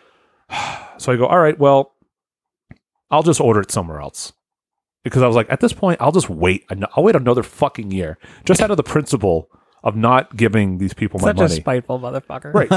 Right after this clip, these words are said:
Speaker 1: Just out of the principle.
Speaker 2: <laughs>
Speaker 1: Well, the thing is, is I'm spending a lot of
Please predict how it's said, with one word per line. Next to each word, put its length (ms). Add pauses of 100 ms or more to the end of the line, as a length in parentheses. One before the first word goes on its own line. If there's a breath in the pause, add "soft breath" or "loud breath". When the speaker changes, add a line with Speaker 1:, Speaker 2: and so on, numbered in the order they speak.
Speaker 1:
Just 140
out 120
of 60
the 120
principle. 380 (120)
Speaker 2:
<laughs> 120
Speaker 1:
Well, 140
the 80
thing 260
is, 220
is 240 (720)
I'm 160
spending 320
a 60
lot 340
of 80